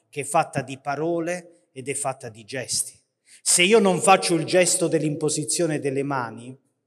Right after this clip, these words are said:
non aiuto a cogliere quello che sta avvenendo. Vabbè, ma bastano le parole. Ma la liturgia, per questo sono partito da quell'osservazione,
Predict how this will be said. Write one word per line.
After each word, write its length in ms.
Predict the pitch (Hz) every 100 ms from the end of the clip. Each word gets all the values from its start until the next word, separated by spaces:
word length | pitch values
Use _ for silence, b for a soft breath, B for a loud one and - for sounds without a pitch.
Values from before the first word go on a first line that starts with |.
| _ _ _ _
non 180 | 160 165
aiuto 440 | 160 160 220 -
a 100 | 123
cogliere 600 | - 151 139 120 123 117
quello 260 | - 131 120
che 140 | -
sta 160 | 117 -
avvenendo. 260 | 120 123 _
Vabbè, 240 | - 233 220
ma 140 | 202
bastano 480 | 196 220 208 226 208
le 140 | 208
parole. 640 | 202 185 160 131 107 - - _ _ _ _ -
Ma 120 | 202
la 80 | 202
liturgia, 680 | 202 202 208 170 196 151
per 140 | - 143
questo 280 | 185 175 165
sono 200 | 143 131
partito 460 | 143 139 156 -
da 140 | 127 123
quell'osservazione, 840 | 143 135 131 143 131 135 143 131